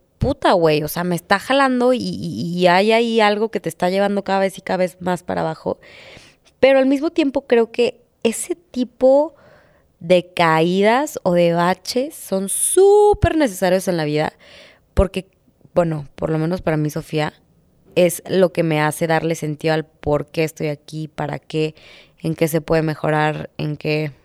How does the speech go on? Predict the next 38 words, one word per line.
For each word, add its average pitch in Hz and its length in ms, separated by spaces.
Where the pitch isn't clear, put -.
en 170 140
qué 208 100
estoy 202 180
haciendo 180 200
las 160 120
cosas 165 200
bien 160 160
y 156 40
en 151 120
qué - 100
no. 190 200
Entonces, 196 960
hoy 214 120
vamos 262 240
a 208 40
hablar 175 340
sobre 165 640
los 160 140
baches 170 240
emocionales, 151 640
¿no? 156 200
Y 156 200
cómo 160 300
superar 156 420
esas 156 280
rachas 160 320
en 160 100
las 147 160
que - 120
nomás 156 260
dices 160 280
como, 160 240
"Güey, 190 320
me 175 120
siento 202 540
de 220 320
la 127 220
mierda 175 840